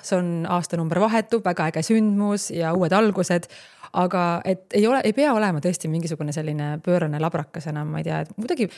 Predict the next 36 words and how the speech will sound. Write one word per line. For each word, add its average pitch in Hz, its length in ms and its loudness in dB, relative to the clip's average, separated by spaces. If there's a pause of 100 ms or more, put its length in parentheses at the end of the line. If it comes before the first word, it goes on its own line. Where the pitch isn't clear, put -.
(100)
mulle 214 240 2
vähemalt 277 360 2
endale 233 340 4
tundub, 175 380 2
et 143 80 -4
ümberringi 156 400 2
ka 165 160 0
kuidagi, 147 320 -4
et, - 320 -12
eh, - 560 -12
kui 180 160 -4
mina 285 240 4
veel 180 160 2
noor 156 320 4
olin, 147 240 0 (320)
<laughs> - 400 -2 (880)
et - 180 0
kuidagi 247 300 0 (400)
asjad 214 280 2
olid 160 140 -2
palju 190 240 4
hullemini 151 560 2
kui 156 380 0
praegu, 156 340 4
isegi 160 220 0
ma 151 80 0
praegu 156 300 2
vaatan 147 280 0
inimesi, 147 380 2
kes - 220 -4
on 160 120 0
nagu 160 280 -2
kahekümnendates, 156 880 0 (200)
et - 200 -8
nagu 160 220 0 (720)
tublid, - 420 -2